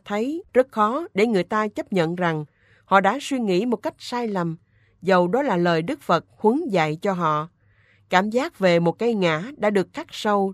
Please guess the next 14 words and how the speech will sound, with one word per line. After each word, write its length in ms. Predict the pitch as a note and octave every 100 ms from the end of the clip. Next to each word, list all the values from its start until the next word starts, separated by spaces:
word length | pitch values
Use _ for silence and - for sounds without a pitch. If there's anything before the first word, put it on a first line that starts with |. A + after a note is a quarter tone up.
| -
vào 280 | F3+ E3 D#3
trong 200 | G3 F3+
tâm 220 | F#3+ F#3
trí 320 | E3+ F#3+ C#4 -
ta, 280 | F#3+ F#3 F3+ _ _ _ _ _
và 100 | F#3+
ta 260 | - B3 A#3+
bám 320 | G#3 A3 D#4 F#4
chặt 240 | F#3 -
vào 240 | F3+ E3+ D#3
quan 260 | A#3 A#3
điểm 220 | F3+ F#3+
của 140 | A#3 G#3+
mình, 300 | F#3+ D#3+